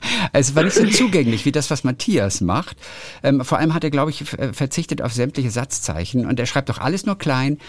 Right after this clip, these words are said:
Es gibt keine Satzzeichen und ein Gedicht von ihm heißt irgendwie „Den Schatten folgen, den Strömungsschatten folgen, dem Taubenblau, dem Türkis ans Land folgen, den Stimmen folgen, den ausweichenden Blicken, den nicht ausweichenden Blicken und den Worten, dem Wortschleier folgen und dem spärlichen Englisch folgen und dem Geruch,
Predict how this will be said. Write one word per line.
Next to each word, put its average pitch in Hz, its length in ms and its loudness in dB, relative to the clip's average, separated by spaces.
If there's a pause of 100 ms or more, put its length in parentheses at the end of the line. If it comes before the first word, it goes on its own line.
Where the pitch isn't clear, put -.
(120)
Es - 80 -14
gibt - 160 -2
keine 175 260 0
Satzzeichen 127 600 -2 (200)
und 117 100 -2
ein 135 180 2
Gedicht 135 320 -2
von - 180 0
ihm 120 160 2
heißt 117 220 -4
irgendwie 107 320 0 (340)
„Den 120 120 2
Schatten 143 300 -2
folgen, 104 340 0
den 104 120 0
Strömungsschatten 113 680 -2
folgen, 92 320 -2
dem 98 200 0
Taubenblau, 113 500 2
dem 107 180 0
Türkis - 400 -4
ans 110 200 -2
Land 117 220 0
folgen, 90 320 -2
den 95 140 -2
Stimmen 139 340 0
folgen, 85 320 -2
den 95 180 -2
ausweichenden 123 640 -2
Blicken, 131 300 -4
den 95 140 0
nicht 139 240 -4
ausweichenden 85 560 -2
Blicken 87 280 -4
und 123 140 -4
den 101 120 0
Worten, 113 340 -2 (320)
dem 87 140 0
Wortschleier 78 420 0
folgen 82 340 -2
und 95 120 -4
dem 95 100 -2
spärlichen 123 500 0
Englisch 147 280 0
folgen 92 280 0
und 98 100 -2
dem 117 140 0
Geruch, 120 340 0